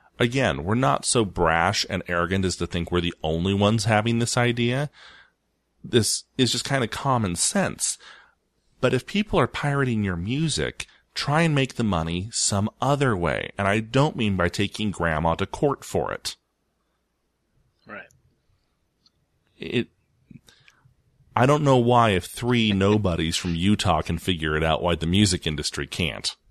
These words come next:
Speaker 2: Yeah, a fan is a fan, and it, if, if a fan is pirating your, their music,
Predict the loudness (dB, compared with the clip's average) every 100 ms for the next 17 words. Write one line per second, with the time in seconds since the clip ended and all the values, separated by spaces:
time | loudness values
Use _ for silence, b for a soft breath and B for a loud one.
0 | -20 -20 -20 -20 _ _ _ -20 -20 _
1 | b b b b _ _ _ -8 -6 -6
2 | -6 0 4 4 2 -2 -2 0 0 -2
3 | -4 -6 -6 -8 -8 _ -8 -8 -8 _
4 | _ _ _ _ -14 -12 -12 -14 -8 -8
5 | 0 4 6 6 2 -4 -2 2 2 0
6 | -2 -2 -2 -8 _ _ -14 -12 -10 -6
7 | -4